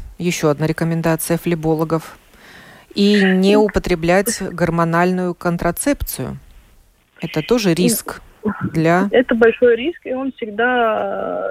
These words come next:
Speaker 2: э, женщинам, э, перед тем, как выписывают гормональную контрацепцию, всегда объясняет, да, и спрашивает, есть ли какие-то проблемы в семье, есть ли проблемы у мамы, у сестры, например, ну, по женской линии, да, были ли какие-то тромбозы, что-то такое, да, потому что гормональная,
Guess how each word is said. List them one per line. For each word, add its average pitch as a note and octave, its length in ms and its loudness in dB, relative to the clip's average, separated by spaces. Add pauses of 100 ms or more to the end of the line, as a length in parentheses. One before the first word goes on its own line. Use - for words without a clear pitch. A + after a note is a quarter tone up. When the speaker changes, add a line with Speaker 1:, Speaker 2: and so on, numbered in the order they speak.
Speaker 2:
э, G3 60 -2
женщинам, G3+ 760 -2
э, F3 220 -4 (100)
перед G3 260 -2
тем, - 200 0
как - 200 -8
выписывают F#3+ 600 0
гормональную F#3+ 580 2
контрацепцию, G#3 800 0
всегда F#3+ 420 0
объясняет, E3 720 -4
да, G#3+ 200 2 (320)
и G3+ 80 2
спрашивает, E3+ 640 2
есть A3+ 240 4
ли A#3 60 0
какие-то G3 420 -2
проблемы G3+ 480 2
в G3 60 -6
семье, G#3 580 0 (400)
есть G3+ 320 0
ли G3+ 100 2
проблемы F#3+ 640 -2
у F#3 140 0
мамы, A#3+ 540 4
у F3+ 80 -8
сестры, A3+ 460 -4
например, F#3+ 440 -2
ну, D#4 100 2
по A3+ 160 2
женской G3+ 360 -2
линии, F3+ 420 -6
да, F#3 260 0
были G3+ 220 -2 (220)
ли F3+ 60 -4
какие-то F3+ 420 -2
тромбозы, G#3 720 2
что-то - 260 -6
такое, C#4+ 340 2
да, G3+ 240 0
потому F3+ 240 -14
что F#3+ 120 -10
гормональная, G3 680 -4